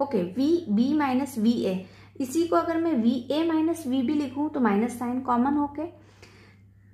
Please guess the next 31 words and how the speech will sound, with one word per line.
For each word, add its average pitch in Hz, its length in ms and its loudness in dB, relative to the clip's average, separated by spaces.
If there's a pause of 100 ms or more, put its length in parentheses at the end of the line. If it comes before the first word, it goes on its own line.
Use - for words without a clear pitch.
(420)
कैपिटल 226 480 2
वी 226 200 0 (480)
यहाँ 190 240 -2 (120)
पर 226 80 -2
आप 247 260 0 (160)
अप्लाई 226 300 4
कर 320 180 0
सकते 320 320 -6
हैं। 285 180 -10
ठीक 330 160 -8
है, 339 100 2
यहाँ 196 220 -2 (100)
पर 311 200 -4 (360)
इसके 320 260 -4
प्लेस 202 420 0
पे 247 120 2 (220)
ये 202 200 2
वाला 233 220 2
जो 208 140 -2
इक्वेशन 202 600 -2
है, 208 200 -2 (140)
ये 202 160 0
वाला 208 220 0
जो 233 140 2
टर्म 226 280 4
है, 226 80 4
इसके 214 200 -6
प्लेस 202 340 -6
पे 277 80 -6
माइनस 320 420 0
वी 330 100 2